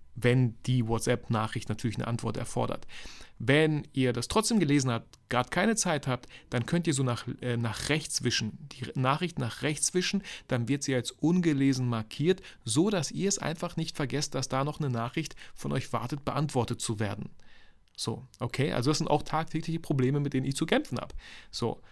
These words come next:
und, äh, man kann ja einfach was dagegen tun. Also, wo, wo war ich eigentlich schon wieder, ja? Die Frage war eigentlich, was, was möchtet ihr zeigen? Und, ähm, weil einfach, wir ha-, wir verlieren irgendwie,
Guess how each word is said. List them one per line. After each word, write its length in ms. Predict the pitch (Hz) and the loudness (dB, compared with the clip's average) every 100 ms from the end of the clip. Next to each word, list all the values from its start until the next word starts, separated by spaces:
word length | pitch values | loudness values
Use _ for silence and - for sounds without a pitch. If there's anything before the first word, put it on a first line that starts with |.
| - - _ - | -20 -20 _ -4
und, 360 | 135 135 131 | 0 0 0
äh, 280 | - 127 123 - | -2 -2 -4 -6
man 220 | 170 139 | -2 0
kann 140 | 170 | 2
ja 200 | 165 - - - | 2 2 -4 -4
einfach 260 | 139 151 135 | -2 -2 -2
was 200 | 143 143 | 0 0
dagegen 380 | 143 135 139 139 | 0 2 2 0
tun. 260 | - 104 - - | -2 -4 -8 -2
Also, 460 | 135 139 117 - - - - - - - - _ - - | 2 2 0 -6 -12 -18 -18 -20 -20 -20 -20 _ -20 -8
wo, 280 | 120 127 117 | 0 0 4
wo 160 | 127 | 2
war 180 | - 170 | 4 6
ich 140 | 147 131 | 6 4
eigentlich 260 | 110 110 | -2 -2
schon 160 | - 113 | -2 0
wieder, 140 | 107 | 0
ja? 180 | 110 147 - - | 0 -2 -4 -6
Die 60 | 123 | -6
Frage 360 | - 160 160 | 0 2 2
war 100 | 117 | 0
eigentlich, 220 | - - | -2 -2
was, 160 | 127 - 139 | -4 -4 -4
was 200 | 135 131 | -4 -2
möchtet 280 | 139 135 135 | 0 -2 -4
ihr 120 | 123 | -4
zeigen? 400 | - 170 139 - - - - - | 0 0 0 -4 -14 -16 -16 -8
Und, 240 | 123 117 - | -4 -2 -2
ähm, 420 | 120 117 120 117 - - - _ _ - | -2 -2 -2 -6 -10 -20 -20 _ _ -6
weil 240 | 127 127 | -2 0
einfach, 400 | 160 170 151 - - - - | 0 0 -2 -4 -18 -20 -8
wir 160 | - 127 | -2 -2
ha-, 80 | - | 0
wir 140 | 139 | -2
verlieren 260 | 143 143 202 | 0 0 0
irgendwie, 320 | 156 156 143 | 0 -2 -4